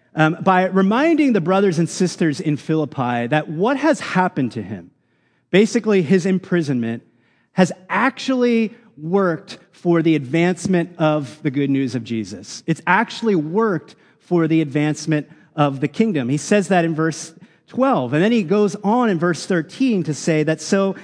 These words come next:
that it has become known throughout the whole imperial guard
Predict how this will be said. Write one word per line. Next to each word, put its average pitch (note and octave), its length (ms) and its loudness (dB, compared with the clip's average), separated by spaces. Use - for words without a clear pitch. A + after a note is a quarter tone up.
that F3+ 140 4
it F3+ 100 2
has F3 200 2
become F#3 380 0
known A3 300 4
throughout F#3 300 2
the E3+ 80 -2
whole B3 440 0
imperial G#3 600 0
guard B2+ 480 -4